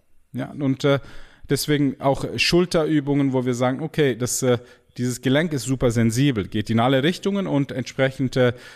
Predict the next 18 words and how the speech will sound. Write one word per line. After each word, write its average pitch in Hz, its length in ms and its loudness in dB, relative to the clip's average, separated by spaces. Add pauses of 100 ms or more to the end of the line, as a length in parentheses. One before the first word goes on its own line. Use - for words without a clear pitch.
(160)
ist 117 140 -4
es, 120 180 -4
äh, 123 120 0
fast 123 260 0
schon 123 300 0
prädestiniert 117 840 2
dafür, 113 300 0
dass 107 140 -2
es 107 100 -10
irgendwann 110 480 0
mal 107 200 2 (160)
sich 107 200 -10
entzündet 202 640 0
oder 135 500 0
irgendeine 123 340 0
Rotatorenmanschette, 120 1080 0 (340)
äh, 120 100 -6
reißt. 110 520 0